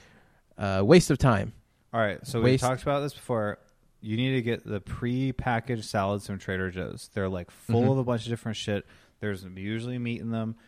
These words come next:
Speaker 2: and they're, like, good and, like, s-, they feel like there's substance in them. I'm not a big salad person either, but I've always really enjoyed those.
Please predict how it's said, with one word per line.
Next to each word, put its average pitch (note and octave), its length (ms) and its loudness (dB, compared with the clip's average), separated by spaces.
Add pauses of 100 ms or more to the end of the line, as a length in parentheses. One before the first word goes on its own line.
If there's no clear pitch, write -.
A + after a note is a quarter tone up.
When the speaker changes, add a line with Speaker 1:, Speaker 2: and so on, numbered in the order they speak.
(180)
Speaker 2:
and G2+ 140 -4
they're, G2 180 -2
like, G2 400 -4
good A#2+ 540 0
and, G2 400 -8 (960)
like, G2+ 300 -8
s-, - 260 -16
they A2 180 -2
feel A#2 240 -2
like A2+ 200 0
there's A2 180 -4
substance G2 500 -8
in F2 60 -12
them. E2+ 100 -14
I'm F2+ 80 -8
not A2 140 0
a - 20 0
big A#2+ 160 -2
salad G#2 320 -4
person G#2 300 -8
either, G2+ 240 -4
but F#2+ 120 -6
I've F#2 120 -6
always F#2+ 360 -6
really F2+ 200 -8
enjoyed F2+ 340 -12
those. - 320 -16